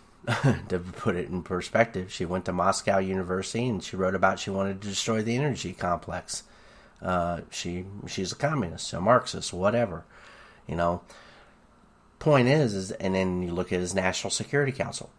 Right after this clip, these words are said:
So they're all women. These women are very, very, very, very hard left. Kamala Harris,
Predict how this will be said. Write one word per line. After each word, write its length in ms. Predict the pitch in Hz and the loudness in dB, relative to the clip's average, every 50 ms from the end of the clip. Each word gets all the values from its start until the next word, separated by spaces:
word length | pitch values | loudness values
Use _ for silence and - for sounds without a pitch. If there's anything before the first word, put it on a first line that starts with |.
| _ | _
So 180 | - - - 95 | -8 -4 -2 0
they're 160 | 90 98 104 | 2 2 4
all 240 | 117 139 156 165 165 | 6 6 6 6 4
women. 380 | 160 170 160 143 101 - - - - - - _ - - - | 4 2 2 2 2 0 -2 -8 -14 -20 -20 _ -20 -12 -8
These 240 | 151 87 92 95 - | -6 -6 -4 -6 -4
women 460 | 92 107 123 139 139 117 107 110 123 - - - - - | 0 2 2 4 4 4 2 0 -4 -8 -12 -18 -6 -4
are 120 | 90 90 | -4 -4
very, 500 | 82 - 90 90 101 110 120 127 127 131 | -2 2 4 4 6 6 4 4 2 0
very, 500 | 127 95 92 95 104 110 110 110 110 113 | 0 0 0 2 2 2 0 0 -2 -6
very, 520 | 92 82 87 87 98 98 95 98 101 101 | -6 -4 0 2 2 2 2 0 -2 -6
very 440 | 92 90 92 87 90 90 90 92 95 | -8 -8 -6 -4 -2 -2 -2 -2 -4
hard 540 | 92 - - - - 90 87 85 85 87 - | -6 -8 -4 2 4 6 6 4 2 -2 -8
left. 480 | 92 - - - - - - - - - _ _ _ _ _ _ _ _ - - - - - | -8 -6 -6 -6 -6 -10 -16 -20 -20 -20 _ _ _ _ _ _ _ _ -20 -20 -20 -20 -12
Kamala 440 | - - 87 87 87 87 87 95 98 | -4 -2 2 4 6 6 6 6 6
Harris, 360 | 104 117 107 85 80 - - | 4 4 2 2 0 -4 -8